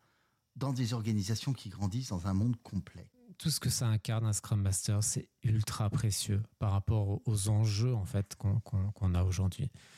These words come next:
Speaker 2: Et que leur maturité, c'est un signal qui est hyper intéressant,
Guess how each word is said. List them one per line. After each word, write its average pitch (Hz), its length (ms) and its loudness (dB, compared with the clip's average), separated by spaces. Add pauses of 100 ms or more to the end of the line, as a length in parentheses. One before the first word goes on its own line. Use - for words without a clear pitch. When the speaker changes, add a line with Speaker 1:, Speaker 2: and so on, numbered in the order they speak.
(440)
Speaker 2:
Et 104 140 0
que 101 340 2
leur 110 240 2
maturité, 113 800 0 (280)
c'est - 220 -2
un 107 80 4
signal 107 320 2
qui - 140 -4
est - 80 -14 (240)
hyper 120 480 0
intéressant, 95 640 0